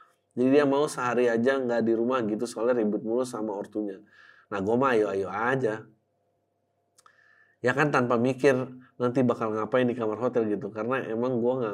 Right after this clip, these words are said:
ngarep-ngarep amat bakal ngewita atau apalah gitu kan.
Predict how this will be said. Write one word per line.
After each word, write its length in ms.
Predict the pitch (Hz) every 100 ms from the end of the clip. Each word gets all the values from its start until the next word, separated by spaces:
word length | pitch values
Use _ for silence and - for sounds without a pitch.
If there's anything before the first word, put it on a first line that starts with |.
| 101
ngarep-ngarep 560 | 101 98 - 101 98 98 - _ -
amat 360 | 101 104 104 -
bakal 640 | 98 101 - 104 95 95 _ _ 101
ngewita 600 | 101 104 98 101 101 98
atau 160 | 87
apalah 360 | 95 - 95 92
gitu 240 | 95 - -
kan. 160 | 82